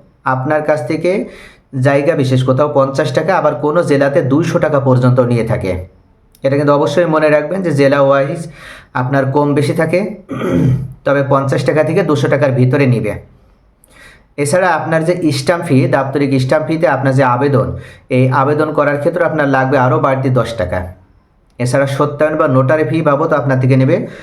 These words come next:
পঞ্চাশ টাকা থেকে একশো টাকা, কোথাও পঞ্চাশ টাকা, কোথাও একশো টাকা, এইভাবে খরচ নিবে। যদি দলিল নাম্বার ঠিক থাকে, প্রায় একশো থেকে বিশ টাকার মধ্যে আপনি এই খরচটা কভার করতে পারবেন।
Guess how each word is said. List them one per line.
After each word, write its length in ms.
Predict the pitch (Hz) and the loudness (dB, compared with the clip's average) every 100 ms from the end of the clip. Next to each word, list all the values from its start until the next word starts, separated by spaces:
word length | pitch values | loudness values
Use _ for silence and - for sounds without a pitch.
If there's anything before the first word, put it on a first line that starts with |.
| - _ | -20 _
পঞ্চাশ 400 | 143 143 135 156 | -2 0 -2 -2
টাকা 200 | 156 156 | 0 0
থেকে 220 | 160 165 | 0 -2
একশো 400 | 175 143 127 - | 0 0 -2 -2
টাকা, 240 | 113 101 95 | -2 -2 -4
কোথাও 360 | 127 127 147 | -2 0 0
পঞ্চাশ 320 | 143 139 147 | 0 0 -2
টাকা, 180 | 127 175 | -2 -2
কোথাও 260 | 190 135 131 | -2 0 2
একশো 260 | 113 - 110 | 2 0 0
টাকা, 160 | 101 | 0
এইভাবে 320 | - 131 135 | 2 2 2
খরচ 280 | - 123 107 | 0 -2 0
নিবে। 240 | 123 87 85 - - - - - - - - - - - 127 | 0 -2 -4 -10 -20 -20 -20 -20 -20 -20 -20 -18 -18 -8 -2
যদি 240 | 139 170 | 0 2
দলিল 440 | 196 143 147 185 190 | 2 2 4 2 2
নাম্বার 340 | 190 185 180 | 0 0 -2
ঠিক 260 | 175 165 165 | -2 -2 -2
থাকে, 180 | 151 135 | -2 0
প্রায় 260 | 143 143 | 2 2
একশো 260 | 139 135 170 | 2 2 0
থেকে 240 | 165 170 | 0 -2
বিশ 260 | 156 143 127 | 0 0 0
টাকার 280 | 151 147 135 | 0 0 2
মধ্যে 480 | 131 131 190 220 214 - - - | 2 2 -2 -2 -6 -14 -10 -6
আপনি 320 | 139 143 139 | -4 -2 0
এই 120 | 143 | 0
খরচটা 380 | 160 147 127 160 | 0 -2 0 -2
কভার 240 | 139 123 131 | 0 0 0
করতে 260 | 139 - | -2 0
পারবেন। 380 | 139 110 98 92 | 0 0 -2 -6